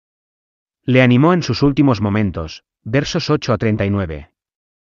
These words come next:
David Beza anhelaba ardientemente el agua del pozo de Belén. Parece que es una instancia de debilidad. Tenía sed, con el agua de ese pozo a menudo mismo había refrescado cuando un joven,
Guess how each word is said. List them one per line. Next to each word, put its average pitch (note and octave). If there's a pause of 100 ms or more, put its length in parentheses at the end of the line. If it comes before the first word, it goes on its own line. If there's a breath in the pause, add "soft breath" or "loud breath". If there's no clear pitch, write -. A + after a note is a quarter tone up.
(300)
David B2
Beza D3+
anhelaba A#2
ardientemente A#2+
el G2+
agua G#2+
del G2
pozo B2
de G2+
Belén. F2+ (880)
Parece D#3
que C#3
es -
una D3+
instancia B2+
de G#2
debilidad. G2 (960)
Tenía D3
sed, A2 (280)
con A#2
el A2+
agua E3+
de C3+
ese -
pozo C#3
a F#2+
menudo A#2
mismo A2
había C3+
refrescado A#2
cuando G2+
un A2+
joven, E2+